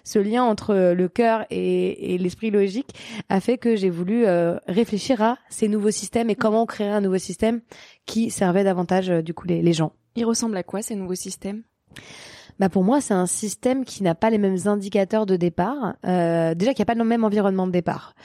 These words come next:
Speaker 1: L'environnement, il doit être vu largement, euh, et pas à l'échelle individuelle. Et c'est vrai que le système économique actuel, justement, c'est pensé en microéconomie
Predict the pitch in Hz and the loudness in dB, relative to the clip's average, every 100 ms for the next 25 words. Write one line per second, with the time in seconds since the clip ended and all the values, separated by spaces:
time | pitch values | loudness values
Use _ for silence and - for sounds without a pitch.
0 | - - 185 185 185 185 185 208 233 190 | -20 -4 0 2 2 2 2 2 2 2
1 | 175 170 - 170 160 180 185 180 175 175 | 2 -2 0 0 2 2 2 2 0 0
2 | 170 190 262 - - - - 175 165 165 | 0 -2 -6 -14 -20 -18 -2 2 4 2
3 | - 190 214 202 185 - 180 175 175 170 | 2 0 2 2 0 0 0 0 -2 0
4 | 170 190 233 - 175 196 202 - 170 160 | 2 4 2 -2 0 0 0 0 0 -2
5 | - - 233 196 190 185 185 180 - - | -4 -2 -2 0 -2 -2 -2 -2 -4 -2
6 | 214 254 254 - 175 - 214 226 - 185 | 0 2 0 -2 -8 -4 -2 -2 -2 -2
7 | 214 202 - 247 202 180 - 185 180 175 | -2 -2 0 0 0 -4 -4 -6 -2 -2
8 | 175 185 | 0 -2